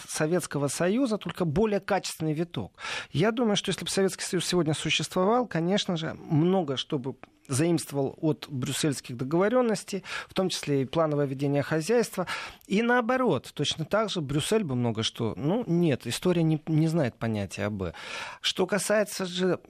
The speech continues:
развития норм и общества, конечно, есть понятие социальный маятник, который разгоняется в одну сторону и начинает, появился один человек, который смотрит в другую сторону, второй, десять, а маятник-то ещё несёт.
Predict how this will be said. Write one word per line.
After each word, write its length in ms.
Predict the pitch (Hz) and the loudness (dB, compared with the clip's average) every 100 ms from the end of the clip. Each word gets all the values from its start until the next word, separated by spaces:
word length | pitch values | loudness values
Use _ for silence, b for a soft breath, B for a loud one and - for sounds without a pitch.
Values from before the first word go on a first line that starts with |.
| 202 170 - - _ _ - 160 | -18 -18 -20 -20 _ _ -2 2
развития 640 | 175 160 220 202 190 175 | 2 2 -2 0 2 2
норм 440 | 147 175 233 170 | 2 2 4 2
и 160 | 165 160 | 0 0
общества, 440 | 233 247 - - | 0 0 -4 -4
конечно, 440 | 143 170 226 - 165 | 0 2 2 2 0
есть 260 | 151 165 | 0 0
понятие 360 | - 156 151 143 | 2 2 2 -2
социальный 540 | - 147 - 147 135 | -6 -4 0 2 2
маятник, 440 | 147 202 214 - 175 | 4 4 2 0 -4
который 340 | 151 - 143 | -4 0 2
разгоняется 560 | 139 127 151 143 - 131 | 2 2 2 2 0 0
в 80 | 156 | 0
одну 240 | 170 247 | 2 0
сторону 380 | - 226 196 165 | 0 0 0 -2
и 120 | 139 | -2
начинает, 500 | 156 165 196 180 151 | 0 0 0 0 0
появился 400 | 156 165 143 139 | 0 0 0 0
один 200 | 143 233 | 0 2
человек, 320 | - 202 196 | 0 0 0
который 180 | - 175 | 0 -4
смотрит 320 | - 175 165 | 0 0 0
в 40 | 151 | -4
другую 260 | 165 160 | -4 -4
сторону, 280 | - 139 120 | -2 -2 -2
второй, 420 | - 151 190 214 | 0 0 2 0
десять, 340 | 147 190 - - B 123 - | 0 -2 -4 -6 B -6 -4
а 120 | 131 | -2
маятник-то 500 | 180 208 160 - 165 | 0 0 -2 -4 -2
ещё 220 | 160 185 | -2 0
несёт. 500 | 180 202 - 165 110 | 2 0 0 -2 -2